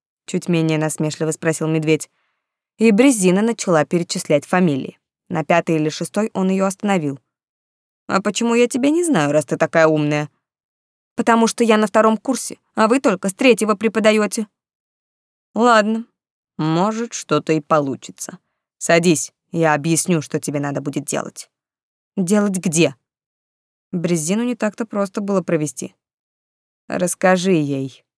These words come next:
милостиво разрешил медведь. Сам сообщить ей о том, что придётся отправиться в жуткое подземелье, он почему-то не захотел, оставил эту часть мне.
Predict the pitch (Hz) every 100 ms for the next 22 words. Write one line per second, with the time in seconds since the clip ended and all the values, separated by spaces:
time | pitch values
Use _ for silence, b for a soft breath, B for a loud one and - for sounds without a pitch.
0 | _ - 156 143 147 - 151 147 - 151
1 | - 147 151 143 135 - _ _ _ _
2 | _ _ - 247 254 233 226 - 233 240
3 | 233 214 214 - 202 208 214 - 208 202
4 | 220 208 196 220 190 208 - 208 190 208
5 | 190 226 285 269 240 b b b b _
6 | 247 262 226 - 208 208 202 208 185 190
7 | 196 190 170 151 147 _ _ 196 - 196
8 | 185 - 185 190 185 175 - 175 156 139